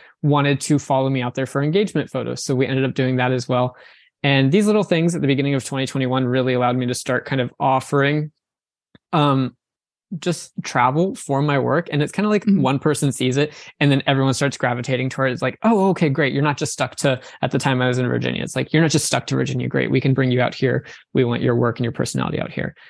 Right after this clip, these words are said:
Speaker 1: So that was kind of that. Once I realized, I'm like, "Oh, I can travel for this. Oh, this is fun." And especially once you really learn how to travel or to co-, implement your travel costs,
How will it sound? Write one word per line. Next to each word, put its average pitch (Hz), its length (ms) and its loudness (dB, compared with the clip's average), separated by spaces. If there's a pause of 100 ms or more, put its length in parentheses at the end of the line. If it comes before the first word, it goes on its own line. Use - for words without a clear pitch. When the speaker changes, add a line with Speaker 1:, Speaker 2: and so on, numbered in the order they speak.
(160)
Speaker 1:
So - 140 -2
that 170 120 2
was 220 100 0
kind 196 220 2
of 175 120 2
that. 139 180 2
Once 143 240 0
I - 20 2
realized, 135 460 0
I'm 143 80 -6
like, - 160 -10 (100)
"Oh, 233 280 0
I 147 160 2
can 202 160 0
travel 226 300 -2
for 151 140 -4
this. - 300 -6
Oh, 202 320 2
this 151 200 -4
is 180 200 -2
fun." 160 380 0 (520)
And 143 320 4
especially 170 540 0
once 147 200 0
you 139 240 0 (140)
really 147 380 4
learn 127 240 2
how 127 100 -8
to 127 100 -4
travel 127 500 -2
or 131 140 0
to - 120 -10
co-, - 220 -10 (840)
implement 139 540 2
your 131 220 2
travel 127 340 -2
costs, 123 460 -2